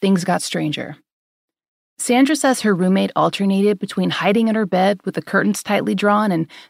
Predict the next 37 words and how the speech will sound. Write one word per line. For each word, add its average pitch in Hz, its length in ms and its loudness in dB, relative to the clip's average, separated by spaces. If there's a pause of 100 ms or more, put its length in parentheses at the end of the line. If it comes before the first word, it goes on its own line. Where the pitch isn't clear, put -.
going 208 300 4
to 226 100 -2
the 190 120 -2
door 180 260 2
of 180 80 0
the 180 60 2
hospital 170 500 -2
room 220 320 0
to 202 120 -2
look 180 200 0
up 190 140 0
and 185 120 -2
down 175 220 0
the 156 60 -4
corridor. - 540 -8 (840)
At 208 160 0
the 269 100 -4
time, 240 500 2
Sandra 208 400 0
couldn't 196 260 0
make 185 180 0
sense - 320 -4
of 156 120 -8
it. 147 180 -8 (800)
Now, 208 280 4
though, 240 300 2
it's - 180 -4
pretty 202 240 -2
clear. 165 460 -2 (760)
Sandra 233 400 2
believes 240 320 0
her 220 140 -2
roommate 190 380 2
had 190 140 -2
called 180 260 0
the 165 60 -4
kidnapper. 156 680 -6